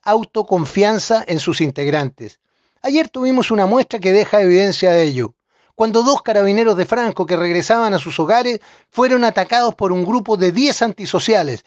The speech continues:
quienes los golpearon y les arrebataron sus armas personales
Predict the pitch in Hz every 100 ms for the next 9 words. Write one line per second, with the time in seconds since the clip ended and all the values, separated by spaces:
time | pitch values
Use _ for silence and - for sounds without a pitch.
0 | - - - 269 254 202 202 160 160 147
1 | - 156 220 226 220 180 160 151 143 156
2 | 139 214 247 208 170 233 240 - 196 -
3 | 180 233 247